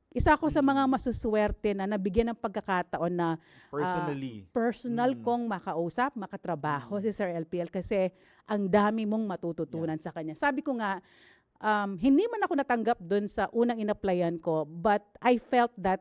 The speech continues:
Speaker 1: the Lord has better plans
Speaker 2: Mm.
Speaker 1: for me. Kaya, uh, I always say,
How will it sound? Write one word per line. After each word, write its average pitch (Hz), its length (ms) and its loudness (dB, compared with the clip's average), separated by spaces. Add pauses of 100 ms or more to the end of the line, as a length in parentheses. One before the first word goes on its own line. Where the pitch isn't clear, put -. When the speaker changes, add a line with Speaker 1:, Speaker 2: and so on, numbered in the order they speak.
Speaker 1:
the 202 80 2
Lord 208 380 4
has 190 260 -4
better 175 320 0
plans 156 480 -6
Speaker 2:
Mm. 120 80 -12
Speaker 1:
for 185 80 -2
me. 185 400 2 (400)
Kaya, 220 540 2 (420)
uh, 170 160 -4
I 220 160 4
always 262 320 6
say, 190 480 0